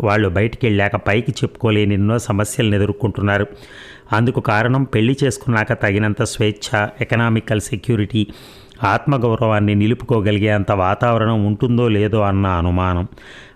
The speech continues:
అందుకే పెళ్లి కన్నా ఉద్యోగానికే ప్రాధాన్యత ఇస్తున్నారు. కానీ బయట ఉండే సమస్యలు బయట ఉంటాయి, ఇంట్లో ఉండే ఇబ్బందులు ఇంట్లో ఉంటాయి. సంవేదకు మంచి సంబంధం దొరికితే పెళ్లి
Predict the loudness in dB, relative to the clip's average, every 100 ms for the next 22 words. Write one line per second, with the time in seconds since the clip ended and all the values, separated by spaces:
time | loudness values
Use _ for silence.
0 | -2 0 2 0 0 0 0 0 0 2
1 | 2 0 2 0 2 0 0 -2 0 0
2 | 0 0 0 0 -2 -4 -2 0 0 -2
3 | -8 -20 -20 -20 -4 0 2 0 -2 -8
4 | -2 0 2 2 2 2 0 0 -2 -2
5 | 0 0 2 0 2 0 0 -2 -2 -8
6 | -20 -6 -2 -2 0 2 2 2 2 2
7 | 0 2 2 2 0 -2 0 0 0 -2
8 | -6 -20 -20 -20 -14 -2 0 2 2 0
9 | 0 0 0 -2 -2 0 2 2 0 0
10 | -2 -4 0 0 0